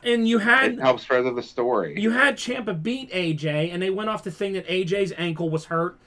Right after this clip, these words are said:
Speaker 1: in the first match, kept that going, and that was the reason Ciampa took advantage of it and beat him.
Speaker 2: Mm-hmm.
Speaker 1: You know, it was, it was good. So we'll see what they do with Ciampa. Man, I, I would like to see him go in and beat Bobby Lashley next week.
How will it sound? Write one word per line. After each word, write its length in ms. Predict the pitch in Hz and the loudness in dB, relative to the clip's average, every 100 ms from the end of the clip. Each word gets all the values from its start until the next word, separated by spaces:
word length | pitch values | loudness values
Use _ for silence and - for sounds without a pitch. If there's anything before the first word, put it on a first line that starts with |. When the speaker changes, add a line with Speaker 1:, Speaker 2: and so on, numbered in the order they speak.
| _ - | _ -6
Speaker 1:
in 80 | 165 | -6
the 60 | |
first 380 | 160 170 190 190 | -4 -2 -2 -2
match, 560 | 175 151 151 160 - 98 _ _ _ - | -4 -2 -2 -4 -8 -18 _ _ _ -8
kept 240 | 196 190 | -6 -2
that 260 | 202 196 180 | -2 -2 0
going, 440 | 185 175 165 175 | 0 2 2 2
and 100 | 180 | 0
that 140 | 170 175 | -2 -4
was 120 | 160 | -2
the 80 | 180 | -2
reason 420 | 175 170 160 175 | 0 0 0 -4
Ciampa 320 | 160 165 160 | -4 -6 -6
took 180 | 156 175 | -10 -8
advantage 460 | 185 175 156 151 147 | -6 -4 -4 -4 -4
of 140 | 147 | -4
it 80 | 170 | -4
and 140 | 202 | -2
beat 200 | 185 262 320 | 0 0 -2
him. 180 | 110 - _ _ _ _ _ - | -6 -14 _ _ _ _ _ -8
Speaker 2:
Mm-hmm. 380 | 104 95 90 107 - _ | -4 -2 -2 -4 -10 _
Speaker 1:
You 120 | 180 | -4
know, 220 | 185 139 147 | -4 -4 -4
it 100 | 175 | -4
was, 240 | 196 156 208 | -4 -6 -4
it 120 | 208 | -4
was 120 | 185 | 0
good. 260 | 220 - 147 | 0 -2 -2
So 120 | 170 | -2
we'll 160 | 196 | -2
see 180 | 247 294 | -2 -4
what 100 | 311 | -2
they 100 | 240 | -2
do 180 | 170 202 | 4 4
with 120 | 247 - | 4 0
Ciampa. 420 | 147 135 120 110 | -4 -8 -8 -6
Man, 220 | 180 160 | -4 0
I, 180 | 147 208 - | 0 -2 -4
I 160 | 135 208 | 0 0
would 120 | 220 | 0
like 140 | 165 | -4
to 60 | 156 | -8
see 200 | - 165 | -4 -2
him 100 | 170 | 0
go 140 | 170 | 0
in 60 | 175 | 0
and 100 | 170 | 0
beat 180 | 196 214 | -4 -4
Bobby 240 | 156 127 135 | -6 -6 -10
Lashley 440 | 131 143 - 127 | -10 -10 -12 -14
next 280 | 131 127 - | -14 -16 -14
week. 220 | 131 127 | -14 -14